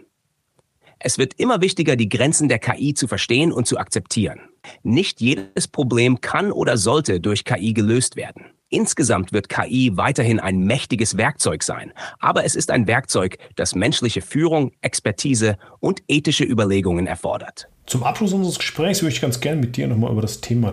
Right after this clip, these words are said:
Speaker 2: Turing-Test sprechen. Kannst du erklären, was das ist? Denn, ähm, es ist ja, ich sag mal so, das Nonplusultra in der K-I-Anwendung, dass K I diesen Turing-Test irgendwann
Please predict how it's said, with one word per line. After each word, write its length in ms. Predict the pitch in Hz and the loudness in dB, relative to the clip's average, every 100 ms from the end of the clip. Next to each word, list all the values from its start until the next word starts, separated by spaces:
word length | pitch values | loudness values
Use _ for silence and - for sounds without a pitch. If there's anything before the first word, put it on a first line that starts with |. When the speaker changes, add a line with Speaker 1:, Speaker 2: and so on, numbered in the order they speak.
| - | -4
Speaker 2:
Turing-Test 1000 | - 170 113 85 - 107 90 - - - - - | -2 2 2 0 -4 -4 -2 -4 -8 -16 -20 -20
sprechen. 840 | - - - 101 90 95 - 78 76 - - - | -10 -8 -6 -4 -2 -2 -4 -6 -8 -14 -20 -12
Kannst 180 | - 131 | -6 -2
du 60 | 180 | -2
erklären, 500 | - - 113 147 156 | -4 0 2 4 2
was 160 | 123 | 0
das 180 | - 98 | 0 -2
ist? 420 | - 220 - - - - - - - - - - | -2 -2 -2 -6 -12 -20 -20 -20 -20 -20 -12 0
Denn, 640 | 107 113 120 120 120 120 - | 4 6 6 6 4 0 -8
ähm, 460 | - 101 107 104 104 | -8 -4 -2 -2 -4
es 140 | 104 - | -6 -8
ist 200 | - - | -4 2
ja, 340 | 113 107 101 | 4 4 2
ich 60 | 95 | -2
sag 80 | 98 | -2
mal 80 | |
so, 80 | 98 | -2
das 160 | 95 90 | -2 2
Nonplusultra 880 | 101 123 123 98 113 123 127 123 123 | 4 2 2 -2 0 0 0 0 0
in 80 | |
der 100 | 113 | 0
K-I-Anwendung, 920 | - 101 143 143 110 110 117 120 113 113 - - - - | -2 -4 -2 0 0 2 2 4 2 -2 -16 -20 -20 -8
dass 440 | 101 98 101 - - | -2 2 2 0 -2
K 180 | 107 - | -2 0
I 220 | 131 127 | 2 2
diesen 640 | 127 110 120 107 107 104 101 | 2 4 4 4 4 2 2
Turing-Test 680 | 127 131 123 120 117 110 - | 2 2 2 2 0 -2 0
irgendwann 600 | 113 107 101 104 101 | 2 2 4 2 2